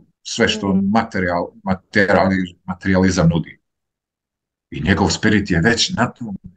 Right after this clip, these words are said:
Speaker 1: nivou da se aplauduje kao Sagittarius ascendant. Kao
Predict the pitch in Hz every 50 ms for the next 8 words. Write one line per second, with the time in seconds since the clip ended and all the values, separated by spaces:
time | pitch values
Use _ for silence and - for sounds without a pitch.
0 | _ _ _ - 92 92 87 92 110 120 117 110 95 107 101 98 95 - - 98
1 | 92 90 113 120 - - 120 98 98 92 92 87 87 - - 87 85 - - 180
2 | - - 85 - 120 101 92 80 71 - - - - - - - 80 78 - -
3 | - _ _ _ _ _ _ _ _ _ _ _ _ _ _ _ _ _ _ _
4 | _ _ _ _ _ _ _ _ - 87 80 76 71 69